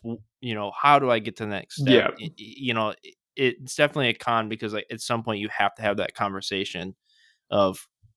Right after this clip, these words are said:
Speaker 1: like, "Is, is this job for me? Am I gonna have
Speaker 2: Mm-hmm.
Speaker 1: to move on? Do I want to move on?"
Speaker 2: And in
Speaker 1: Um,
Speaker 2: some, in some cases, you may have to move on. We already talked about one of 'em. Also, if, if the only natural way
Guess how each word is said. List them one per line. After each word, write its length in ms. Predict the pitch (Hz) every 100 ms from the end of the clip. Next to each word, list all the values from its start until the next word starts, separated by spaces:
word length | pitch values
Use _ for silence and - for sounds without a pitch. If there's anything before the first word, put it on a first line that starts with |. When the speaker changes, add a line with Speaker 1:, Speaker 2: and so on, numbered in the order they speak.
| _ _ _
Speaker 1:
like, 360 | 107 95 92 -
"Is, 280 | 120 113 - _ _ _ -
is 160 | 123 127
this 320 | 135 - - -
job 420 | 123 110 107 117 117
for 100 | 98
me? 380 | 92 110 139 - _ -
Am 60 | 107
I 100 | 110
gonna 200 | 113 131
have 120 | 101
Speaker 2:
Mm-hmm. 40 | 117
Speaker 1:
to 60 |
move 220 | 131 131 139
on? 340 | 139 143 143 _ _ -
Do 140 | 135
I 80 | 101
want 320 | 98 101 117 -
to 80 |
move 220 | 143 139 143
on?" 320 | 143 143 147 _ _ _ _ _ _ _
Speaker 2:
And 140 | 147 156
in 80 | 156
Speaker 1:
Um, 60 |
Speaker 2:
some, 360 | - 147 165 -
in 200 | 139 131
some 180 | 147 147
cases, 460 | 135 131 143 131
you 100 | 127
may 220 | 120 117
have 280 | 117 113 110
to 60 | 135
move 220 | 110 110
on. 340 | 104 101 127 120
We 120 | 123
already 160 | 120
talked 260 | 113 120 120
about 160 | 120 117
one 160 | 117
of 100 | 117
'em. 280 | 120 120 127 - - - - _ - _ -
Also, 400 | 135 131 139 120
if, 240 | 117 - -
if 180 | 139 135
the 200 | 139 135
only 560 | 143 139 143 139 131 -
natural 460 | 131 123 123 135 127
way 240 | 127 123